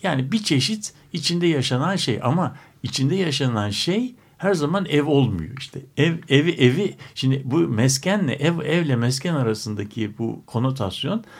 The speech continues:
kullanım değeri ile, e, değişim değeri arasındaki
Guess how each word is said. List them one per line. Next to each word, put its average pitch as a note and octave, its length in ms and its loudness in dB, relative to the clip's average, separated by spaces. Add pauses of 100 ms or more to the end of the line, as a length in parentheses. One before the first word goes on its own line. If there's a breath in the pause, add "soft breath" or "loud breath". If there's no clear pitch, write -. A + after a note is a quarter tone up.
(260 loud breath)
kullanım C#3 480 2
değeri B2+ 340 0
ile, A#2+ 320 -6 (760 soft breath)
e, G2 320 -4
değişim C3 400 2
değeri G#2+ 260 0
arasındaki G#2 800 -4